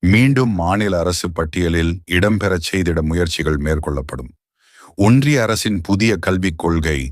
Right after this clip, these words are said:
தமிழ்நாட்டில் கடைபிடிக்கப்பட்டு வரும் சமூக நீதி மற்றும் மொழிக் கொள்கை உள்ளிட்ட பல்வேறு கூறுகளை அழித்து ஒழிப்பதாக அமைந்துள்ளதால் திராவிட முன்னேற்றக் கழகம்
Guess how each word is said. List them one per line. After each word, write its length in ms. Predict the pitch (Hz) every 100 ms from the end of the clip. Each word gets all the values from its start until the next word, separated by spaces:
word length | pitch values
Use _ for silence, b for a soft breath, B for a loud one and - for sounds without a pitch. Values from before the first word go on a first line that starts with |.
| - _
தமிழ்நாட்டில் 680 | 90 98 110 107 92 98 90
கடைபிடிக்கப்பட்டு 760 | 92 95 90 85 82 78 80
வரும் 360 | 78 80 82 85
சமூக 560 | - - 92 101 131 123
நீதி 280 | 117 110 104
மற்றும் 400 | 92 82 92 80
மொழிக் 320 | 82 107 135
கொள்கை 340 | - 110 110 110
உள்ளிட்ட 600 | 98 95 85 82 76 69 - _ _ _
பல்வேறு 520 | 98 110 123 135 120
கூறுகளை 520 | 87 117 117 104 101 92
அழித்து 440 | 85 104 104 113 101 98
ஒழிப்பதாக 580 | 73 92 107 107 98 95 98
அமைந்துள்ளதால் 680 | 87 95 87 82 80 80 92 107 _ _ _ _
திராவிட 420 | 82 85 92 110 104
முன்னேற்றக் 480 | 95 95 87 87
கழகம் 460 | 85 82 78 78 67